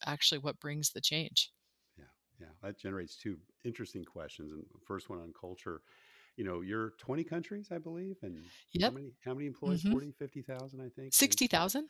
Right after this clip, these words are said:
Speaker 1: right?
Speaker 2: sixty thousand. Fabulous. And if you think about, you know, culture again in terms of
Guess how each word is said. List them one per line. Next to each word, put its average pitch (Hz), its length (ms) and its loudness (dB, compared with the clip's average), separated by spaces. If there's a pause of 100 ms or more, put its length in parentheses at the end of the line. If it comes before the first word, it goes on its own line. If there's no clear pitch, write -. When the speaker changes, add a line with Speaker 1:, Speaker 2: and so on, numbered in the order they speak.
Speaker 1:
right? 196 240 4
Speaker 2:
sixty - 20 0
thousand. 95 460 -2 (220)
Fabulous. 87 440 -8 (380)
And 113 280 0
if 123 220 -4
you 117 100 -2
think 165 280 -2
about, 98 560 2
you - 120 -8
know, 92 220 -4 (160)
culture 143 400 -4
again 85 300 -4
in 80 120 -8
terms 85 320 -8
of 78 80 -14